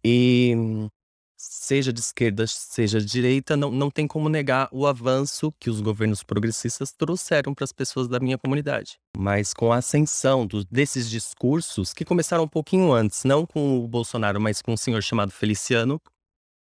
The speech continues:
é, as pessoas começaram a sentir a vontade pra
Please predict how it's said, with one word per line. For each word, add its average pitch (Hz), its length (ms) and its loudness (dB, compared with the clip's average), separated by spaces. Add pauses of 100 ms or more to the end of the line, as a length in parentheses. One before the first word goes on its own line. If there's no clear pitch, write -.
(800)
é, 127 300 0
as 117 100 -2
pessoas 139 320 -6
começaram 135 380 -4
a 131 60 -4
sentir 135 560 -4
a 131 100 -2
vontade 131 640 -2
pra 135 500 -4